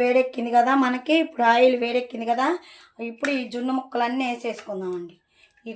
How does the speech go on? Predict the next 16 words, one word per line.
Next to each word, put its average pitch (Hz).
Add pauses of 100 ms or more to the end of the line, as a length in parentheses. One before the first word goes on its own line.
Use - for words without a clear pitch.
కోడిగుడ్డులాగా 262 (100)
జున్ను 262
ముక్కలు 262
వచ్చేసినాయి 262
కదా, 302 (680)
ఈ - (100)
జున్ను 254
ముక్కలన్నీ 262
వేసుకొని 262
ఎక్కువ 285
కలపకూడదండి, 240 (140)
ఊరగట్లా 240
కలుపుకొని 254
వేయించుకోవాలండి. 254 (840)
బాగా 277 (640)
వేయించుకోవాలి. 277